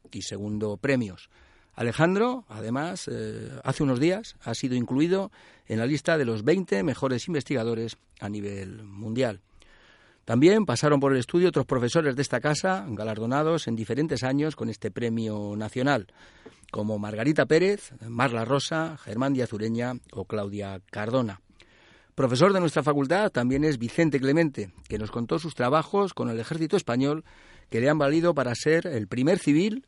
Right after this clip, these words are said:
en recibir la medalla de plata de la Unidad de Gestión de las Fuerzas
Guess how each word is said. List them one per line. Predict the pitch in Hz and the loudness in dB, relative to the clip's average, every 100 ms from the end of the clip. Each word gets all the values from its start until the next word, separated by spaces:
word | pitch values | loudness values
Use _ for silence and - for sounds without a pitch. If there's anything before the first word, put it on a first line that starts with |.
| - | -12
en | 110 101 | -8 -6
recibir | 113 - 123 156 | -6 -4 -2 -2
la | 127 107 | -4 -6
medalla | 107 107 170 160 | -4 -2 -2 0
de | 120 | -2
plata | 135 135 147 151 - _ - | -2 -2 -2 -4 -8 _ -14
de | 98 | -8
la | 101 | -6
Unidad | 107 123 156 | -4 -2 -2
de | |
Gestión | 135 98 - 110 113 | -4 -8 -4 -4 -4
de | 101 | -8
las | 85 | -12
Fuerzas | - 98 - 98 95 - | -10 -12 -8 -10 -10 -16